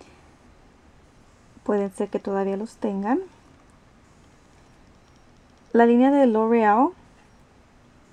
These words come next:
también nos llega seguido los cupones, si a ustedes les gusta esta línea. También está incluido los productos de Tresemme y Garnier. Y de este lado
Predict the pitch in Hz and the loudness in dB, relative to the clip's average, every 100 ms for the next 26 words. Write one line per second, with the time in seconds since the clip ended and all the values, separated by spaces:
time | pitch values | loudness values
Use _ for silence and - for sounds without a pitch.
0 | _ _ _ - 226 220 226 254 254 220 | _ _ _ -4 0 0 2 0 0 0
1 | 214 220 226 - 190 196 202 202 - 190 | 0 -2 -2 -4 -4 -6 -6 -10 -14 -12
2 | 196 190 190 190 - - - 196 - 196 | -8 -6 -6 -8 -14 -14 -10 -10 -6 -6
3 | 196 196 185 - 208 196 196 - 233 220 | -6 -8 -10 -10 -10 -8 -10 -8 -6 -4
4 | 196 208 311 - _ - _ _ - 196 | -4 -4 -4 -6 _ -20 _ _ -10 -8
5 | 190 190 190 202 196 185 - 190 185 - | -8 -8 -8 -8 -6 -6 -8 -8 -8 -10
6 | 185 175 - 254 - 254 233 240 302 185 | -12 -10 -8 -8 -4 -4 -2 -4 -6 -12
7 | 185 208 214 214 185 185 330 _ _ _ | -12 -12 -8 -6 -4 -6 -6 _ _ _
8 | _ - - _ _ _ _ _ _ _ | _ -20 -20 _ _ _ _ _ _ _
9 | - 254 254 226 214 - - 220 254 277 | -4 0 0 0 -4 -8 -8 -2 0 2
10 | 294 | 2